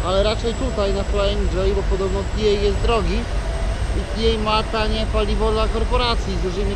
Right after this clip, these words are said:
kartami, e, z dużymi kwotami, z dużymi zniżkami. Czyli bujam się po Flying J-u,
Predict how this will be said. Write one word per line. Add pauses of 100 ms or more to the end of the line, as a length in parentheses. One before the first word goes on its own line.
kartami,
e,
z
dużymi
kwotami, (100)
z
dużymi
zniżkami. (1400)
Czyli (760)
bujam
się
po
Flying
J-u,